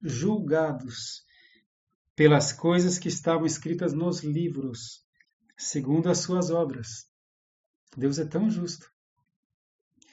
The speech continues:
que aqueles, aqueles que morreram com Cristo já foram justificados por Jesus Cristo aqueles que guardaram seu mandamento,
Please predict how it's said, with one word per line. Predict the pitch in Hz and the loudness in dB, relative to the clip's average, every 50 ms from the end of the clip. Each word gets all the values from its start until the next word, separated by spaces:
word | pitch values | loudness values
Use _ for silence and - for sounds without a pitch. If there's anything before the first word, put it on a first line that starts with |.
| - - - - - - - - _ _ _ _ _ | -20 -20 -20 -20 -20 -20 -20 -20 _ _ _ _ _
que | - 175 | 4 4
aqueles, | 170 160 - - 214 233 240 226 147 131 - - - - - - - - _ _ _ _ - - | 4 4 4 4 4 4 6 4 2 0 0 -2 -4 -4 -6 -10 -14 -20 _ _ _ _ -12 -10
aqueles | 190 143 - - 233 233 220 - | -10 -6 4 6 6 6 6 4
que | - 233 | 2 0
morreram | 214 214 185 156 185 190 190 175 - | 0 0 0 0 0 0 0 -2 -2
com | - 208 220 214 | -2 -2 -2 -2
Cristo | - - 185 202 208 185 - - 156 139 | -2 0 0 2 2 2 0 -2 -2 -2
já | 156 156 | -2 -2
foram | - - 190 180 175 170 | -2 -2 -2 -2 0 0
justificados | 139 143 185 185 - - - 180 - 202 - - - - 180 208 208 196 - - | -2 -2 -4 -6 -6 -8 -8 -8 -6 -8 -8 -6 -4 -2 0 0 0 0 -2 -4
por | - - - 156 | -8 -8 -8 -4
Jesus | 131 147 147 135 139 131 - | -4 -2 -4 -4 -4 -6 -8
Cristo | - - 156 170 170 - - - - - _ _ _ _ _ _ _ _ _ _ _ _ 135 | -8 -6 -6 -4 -4 -6 -8 -12 -18 -20 _ _ _ _ _ _ _ _ _ _ _ _ -12
aqueles | 117 - 180 180 180 - | -8 -4 -2 0 0 0
que | - 180 | -2 -2
guardaram | 151 151 156 151 143 139 160 175 185 185 165 | 2 2 4 4 4 2 2 2 4 2 2
seu | 147 - 156 | 0 0 -2
mandamento, | 147 143 143 139 135 123 139 151 156 151 143 143 - 131 117 | 0 0 0 0 0 2 2 2 2 2 0 -2 -4 -8 -12